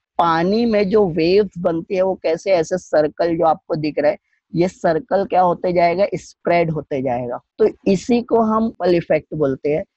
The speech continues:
तो similarly एक source से जब light निकलती है तो वो भी कुछ ऐसे ही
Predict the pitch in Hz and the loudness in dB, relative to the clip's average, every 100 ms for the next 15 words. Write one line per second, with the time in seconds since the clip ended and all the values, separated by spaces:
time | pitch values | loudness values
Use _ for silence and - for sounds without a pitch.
0 | _ _ - 208 - 190 185 202 214 208 | _ _ -2 -2 0 0 2 2 4 2
1 | 175 143 131 - 180 - - 180 196 208 | 0 -4 -4 -4 -6 -8 -4 0 2 2
2 | 220 - _ - 208 208 190 160 151 175 | -2 -12 _ -2 0 2 2 0 2 0
3 | - 175 143 151 139 131 135 143 151 - | -2 -4 -2 -2 -2 -2 -2 -2 -2 -6
4 | _ _ _ 196 180 170 190 185 220 208 | _ _ _ 0 2 4 2 2 0 -2
5 | 214 - - 160 165 - 180 185 208 | -2 -4 0 0 0 -2 -2 0 0